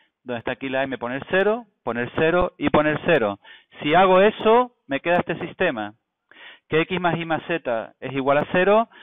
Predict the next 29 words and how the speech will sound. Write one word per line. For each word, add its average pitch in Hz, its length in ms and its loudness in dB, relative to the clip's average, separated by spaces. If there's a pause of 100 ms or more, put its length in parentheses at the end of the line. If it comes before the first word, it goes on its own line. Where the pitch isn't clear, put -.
(220)
que 143 100 0
dos 151 160 0
X 165 240 -6
más 160 160 -2
Y 160 60 -6
más 156 160 2
Z 135 420 0
vale 147 360 2
cero 190 400 4 (400)
y 139 100 -6
que 156 160 -2
X 160 180 -6
más 160 180 0
Y 156 40 -4
más 156 160 2
Z 170 220 2
vale 170 200 6
dos. 190 260 6 (920)
Hombre, 147 220 -8
ya 135 140 -6
se - 120 -12
ve 139 100 -8
rápidamente 139 540 -10
que 143 60 -20
estas 135 180 -16
dos 131 140 -14
ecuaciones 139 380 -14
son 151 140 -14
incompatibles. 117 680 -14